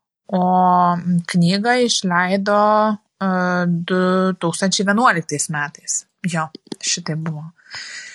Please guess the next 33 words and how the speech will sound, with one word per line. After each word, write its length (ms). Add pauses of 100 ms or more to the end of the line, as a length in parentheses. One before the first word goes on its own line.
(840)
Tai 80
jo, 220 (180)
tai 160
ačiū 320
tau, 320
Vytautai, 420
tikrai 300
labai 240
už 160
tai, 80
kad 180
pasidalinai, 760
mm, 560 (960)
šita 320
knyga, 400 (280)
em, 580
papasakoja 680
apie 260
ją 180 (200)
ir, 280
e, 300
tikrai, 720
tikrai 440
visi, 320
kuriuos 380
domina, 420
e, 360
šitos, 500 (120)
e, 180
temos, 600
e, 160
kuriem 320
jos 320